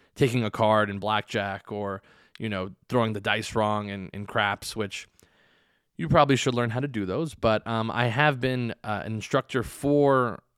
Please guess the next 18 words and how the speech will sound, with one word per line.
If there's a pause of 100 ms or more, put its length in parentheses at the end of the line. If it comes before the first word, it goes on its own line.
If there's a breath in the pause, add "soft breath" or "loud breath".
(160)
uh,
casino
games
for
about
ten
years. (120 soft breath)
I (500)
think
I
have
a
pretty
good (120)
idea
on
how
to